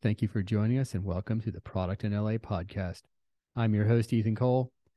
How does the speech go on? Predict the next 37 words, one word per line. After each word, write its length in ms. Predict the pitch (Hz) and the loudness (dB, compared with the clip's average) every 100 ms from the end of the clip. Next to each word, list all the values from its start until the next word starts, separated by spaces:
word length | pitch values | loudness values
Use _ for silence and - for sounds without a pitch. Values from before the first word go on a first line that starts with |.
| _ _ - | _ _ -4
and 100 | 147 | -2
this 120 | 180 | 0
is 40 | |
an 80 | 170 | 2
opportunity 500 | 151 127 113 165 151 | 0 -2 0 2 2
to 140 | 127 110 | 0 -8
shine 420 | - 165 180 180 | -4 -2 0 0
the 60 | |
spotlight 600 | 110 - 151 165 135 120 | -4 -4 2 2 2 -2
on 80 | 107 | -4
some 160 | - 131 | -2 0
of 20 | |
the 80 | 120 | 0
exceptional 540 | - - 143 - 156 | -2 -4 -4 -2 -4
technology 560 | - 110 117 135 135 117 | -2 -4 -2 -2 -2 -2
leaders 360 | 123 151 120 | 0 0 0
we 120 | 113 107 | -2 -2
have 260 | 139 147 | -2 -2
as 160 | 117 123 | -6 -8
part 240 | - 147 | -6 -2
of 80 | 147 | 0
the 80 | 101 | -2
L 160 | 139 143 | -2 0
A 80 | 131 | -2
community 680 | - 113 143 117 101 98 - | -2 0 0 0 -4 -6 -4
in 80 | 113 | -2
an 180 | 104 - | -2 -2
unedited, 540 | 151 160 143 139 135 131 | 0 0 0 0 -4 -4
one-take, 640 | 113 135 135 - 120 117 - | -2 0 -2 -2 -2 -2 -4
organic 480 | 120 101 123 120 120 | -6 -2 0 0 -2
conversation. 840 | 131 120 104 - 127 123 104 98 - _ _ _ _ _ _ | -2 -4 -4 -2 -2 -2 -4 -6 -10 _ _ _ _ _ _
With 220 | 135 185 | -2 0
us 160 | 190 165 | 0 -2
today 340 | 156 147 156 | -2 0 0
is 200 | 127 107 - - | 0 -4 -6 2
Thor 220 | 180 170 | 4 4
Clark. 500 | - 151 147 127 | 2 2 4 2